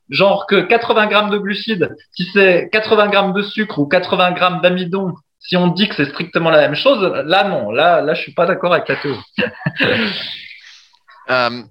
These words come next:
Speaker 2: troisième question de Cyril. Euh, est-ce que le vrai objectif réalisable d'un ancien gros serait de maintenir sa ligne au lieu d'essayer d'être très musclé ?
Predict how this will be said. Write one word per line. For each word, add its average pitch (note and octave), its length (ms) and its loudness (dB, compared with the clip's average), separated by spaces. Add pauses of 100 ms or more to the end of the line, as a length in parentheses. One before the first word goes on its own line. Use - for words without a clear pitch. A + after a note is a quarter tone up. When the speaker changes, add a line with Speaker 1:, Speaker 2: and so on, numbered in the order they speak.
(140)
Speaker 2:
troisième G3 300 0
question E3+ 260 -4
de D3+ 40 -10
Cyril. G#3 420 -2 (960)
Euh, A2 880 2 (680)
est-ce A3 260 2
que - 80 -2
le C#3 100 2
vrai F#3 200 -2
objectif F3 680 -6
réalisable D#3+ 680 -2
d'un A2+ 160 -4
ancien D3+ 340 -2
gros G#2+ 320 -6 (500)
serait E3+ 680 0
de B2 140 -2
maintenir F3 400 -4
sa - 160 -4
ligne G3+ 320 -8 (100)
au C3 140 2
lieu D3 120 2
d'essayer D#3+ 320 0
d'être F3+ 400 -4
très F3+ 260 -2
musclé ? C#3+ 440 -8